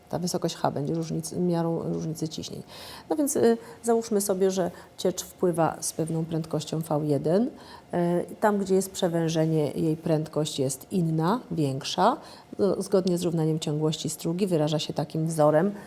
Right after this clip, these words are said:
V dwa równa się A jeden przez A dwa razy, mm, V jeden, gdzie A jeden i A dwa to pole przekroju poprzecznego, e, w tym miejscu i w tym miejscu odpowiednio.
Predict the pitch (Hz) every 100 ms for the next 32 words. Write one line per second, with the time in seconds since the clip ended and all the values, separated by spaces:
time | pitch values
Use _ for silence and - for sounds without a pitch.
0 | - - 180 170 160 160 165 160 160 -
1 | 147 147 147 160 - - 151 135 139 -
2 | - - - 147 143 147 151 - 156 151
3 | 151 147 151 - - - 165 - 147 170
4 | 220 339 262 226 - 175 185 180 156 156
5 | 165 175 160 156 156 - 156 151 156 208
6 | 294 - 208 160 151 - - - 170 165
7 | 165 - - - 240 220 208 202 - 196
8 | - 156 147 - 147 143 - - - 151
9 | - 165 - -